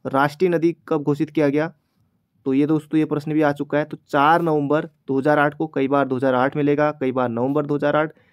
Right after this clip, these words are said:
कई बार पूरा चार नवंबर दो हज़ार आठ, तो सब याद रख लीजिए। अगला है, राज्य में पौधरोपण नीति लागू हुई, तो छः जून दो हज़ार छः। अगला प्रश्न है, राज्य में एकीकृत ऊन विकास कार्यक्रम शुरू किया गया,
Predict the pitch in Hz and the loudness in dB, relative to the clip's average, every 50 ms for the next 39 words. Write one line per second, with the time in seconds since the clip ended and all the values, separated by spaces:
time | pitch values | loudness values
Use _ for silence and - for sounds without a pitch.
0 | _ _ _ _ - 127 135 131 143 143 147 147 - - 147 156 160 156 156 - | _ _ _ _ -2 0 2 2 2 2 0 -2 -4 -4 -2 0 0 0 0 2
1 | 147 135 135 135 135 135 139 135 131 131 123 135 131 147 165 - _ _ - - | 0 0 2 0 0 -2 -2 -2 -2 -2 -2 0 0 -2 -2 -6 _ _ -14 -8
2 | - 143 131 127 - 127 123 127 127 127 - 131 123 135 156 - - _ _ _ | -8 -8 -8 -4 -2 -2 0 0 -2 -4 -4 -4 -4 -2 -4 -4 -8 _ _ _
3 | _ _ _ _ _ _ _ _ _ _ - 143 160 180 185 190 196 175 165 160 | _ _ _ _ _ _ _ _ _ _ 0 2 4 4 6 6 4 4 4 4
4 | 160 160 - 180 180 185 180 185 - 160 156 165 165 156 165 160 156 - 160 160 | 2 2 0 0 -2 -2 -2 -2 0 2 2 2 2 2 0 -2 -2 -2 -2 -2
5 | 160 151 160 156 151 139 143 143 147 147 156 170 160 - - 147 143 147 - - | -2 0 0 0 2 2 0 0 0 -2 -2 -2 -4 -6 -8 -10 -10 -10 -6 -2
6 | 147 143 147 143 143 147 156 165 170 165 _ _ _ _ _ - 131 127 120 139 | 0 0 0 0 0 -2 -4 -4 -8 -12 _ _ _ _ _ -4 -2 0 2 2
7 | 135 139 143 143 - 156 165 - _ _ _ _ _ _ _ _ _ _ _ _ | 2 2 0 -2 -6 -8 -8 -10 _ _ _ _ _ _ _ _ _ _ _ _
8 | _ _ _ _ _ _ _ _ - 147 160 190 190 185 180 - 185 185 185 190 | _ _ _ _ _ _ _ _ 0 2 4 4 4 2 0 0 0 2 2 2
9 | 180 147 131 131 135 147 170 165 143 175 185 180 160 160 170 180 - _ _ _ | 2 2 2 4 4 4 4 2 0 0 0 0 2 0 0 -2 -6 _ _ _
10 | _ _ _ _ _ _ _ _ _ _ _ _ _ _ _ - 160 170 185 185 | _ _ _ _ _ _ _ _ _ _ _ _ _ _ _ 4 6 6 6 4
11 | - 220 202 - 208 214 214 208 - - _ - 175 175 185 196 202 202 165 160 | 2 -2 -2 2 4 4 4 2 -2 -8 _ -2 0 2 4 4 2 2 2 2
12 | 147 151 151 143 156 165 - - _ - 147 139 139 151 147 147 147 151 160 151 | 2 4 2 2 2 0 -2 -6 _ 0 0 2 2 0 -2 -2 -2 -2 -2 -4
13 | - - 151 147 147 147 - 143 127 120 113 117 113 107 - | -6 -4 -4 -2 -2 0 0 0 0 0 0 -2 -4 -6 -8